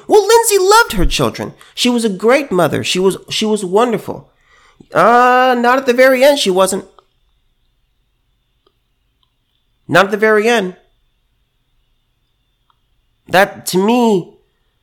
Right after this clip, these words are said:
I, I, I just, this, you know, this idea of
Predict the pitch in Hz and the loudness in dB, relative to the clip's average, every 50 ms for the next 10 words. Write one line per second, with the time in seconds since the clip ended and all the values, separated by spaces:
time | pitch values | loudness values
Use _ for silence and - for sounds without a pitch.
0 | _ _ _ _ _ _ _ _ - 160 151 - 165 147 - 180 - 143 139 143 | _ _ _ _ _ _ _ _ -8 -6 -6 -6 -6 -8 -8 -6 -8 -8 -6 -4
1 | 160 160 139 165 156 - - - - _ _ _ _ - 160 170 151 - - - | -4 -4 -2 -2 -4 -4 -8 -16 -18 _ _ _ _ -6 -6 -4 -4 -6 -10 -16
2 | _ _ - 160 185 175 170 160 156 156 151 143 139 - - - 160 160 175 156 | _ _ -2 0 0 2 2 2 0 0 -2 -6 -12 -12 -8 -6 -6 -2 -2 -2
3 | 143 131 160 165 170 175 170 143 135 147 143 135 123 117 - - _ | -2 0 0 0 2 2 2 2 2 0 0 0 -2 -6 -12 -20 _